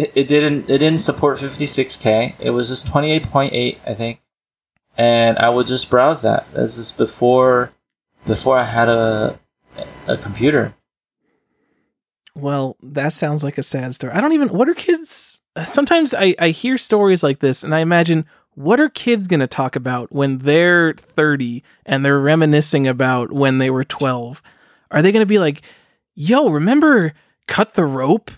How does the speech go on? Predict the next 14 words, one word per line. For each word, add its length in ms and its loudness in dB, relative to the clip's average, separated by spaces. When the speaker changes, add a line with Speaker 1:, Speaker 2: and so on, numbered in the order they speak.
Speaker 2:
and 180 -4
Angry 420 -4
Birds 500 0
on 340 0
the 240 -2
iPhone 480 2
four? 460 0
Those 260 0
were, 100 4
like, 220 -2
the 120 -10
first 440 -4
games 340 0
ever." 440 -4